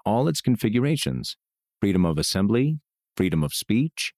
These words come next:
freedom to act on personal beliefs, and freedom for others to do the same. Religious freedom allows each of us to decide for ourselves what we believe, how we live, and act according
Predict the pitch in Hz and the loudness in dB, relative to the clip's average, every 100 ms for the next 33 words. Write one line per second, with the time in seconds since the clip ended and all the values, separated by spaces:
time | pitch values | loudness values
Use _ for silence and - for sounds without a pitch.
0 | _ _ _ 113 110 101 107 107 120 - | _ _ _ 0 2 2 0 -4 -4 0
1 | 101 90 110 110 104 92 90 95 143 - | 0 0 0 0 2 2 2 2 0 -4
2 | - - 98 - - 175 190 170 143 123 | -6 -2 -2 -2 -2 2 0 0 0 0
3 | 117 120 - 90 120 117 85 - 107 69 | 2 0 -2 0 2 2 0 0 -2 -4
4 | - _ _ _ _ _ _ _ - 98 | -8 _ _ _ _ _ _ _ -2 2
5 | 139 202 196 - 92 82 92 95 92 95 | 2 2 0 0 0 2 2 2 2 0
6 | - 165 170 104 98 - 104 92 - 107 | -2 -2 0 0 0 -2 -4 -2 -2 -2
7 | 123 120 127 135 - 101 90 92 - 104 | -2 -2 0 0 0 0 0 -2 -2 -2
8 | 151 110 110 117 127 156 92 - _ _ | 0 0 0 2 0 0 -2 -6 _ _
9 | _ _ - 92 98 113 143 170 80 120 | _ _ -4 0 2 2 2 0 -2 -6
10 | _ _ 104 120 147 - 143 - 101 90 | _ _ -2 -2 -4 -6 -4 -2 0 2